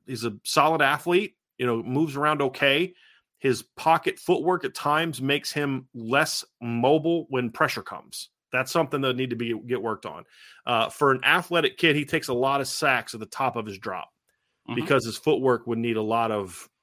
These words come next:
Speaker 1: refinement, in my opinion. Very, Ryan, this is the thing you, you said to me, and you nailed it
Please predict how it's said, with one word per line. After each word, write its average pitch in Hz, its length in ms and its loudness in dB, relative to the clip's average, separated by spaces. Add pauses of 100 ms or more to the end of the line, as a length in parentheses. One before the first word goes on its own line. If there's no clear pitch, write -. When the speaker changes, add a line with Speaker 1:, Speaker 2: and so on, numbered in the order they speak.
Speaker 1:
refinement, 113 600 -2 (100)
in 110 100 -6
my 98 160 -4
opinion. 87 400 -14 (480)
Very, 151 320 6
Ryan, 143 400 4
this 165 160 0
is 147 40 -10
the 151 80 4
thing 139 80 2
you, 131 140 0 (100)
you 135 140 -6
said 131 200 0
to 113 60 -4
me, 113 400 0
and 110 160 -4
you 110 120 0
nailed 110 300 0
it 95 140 -4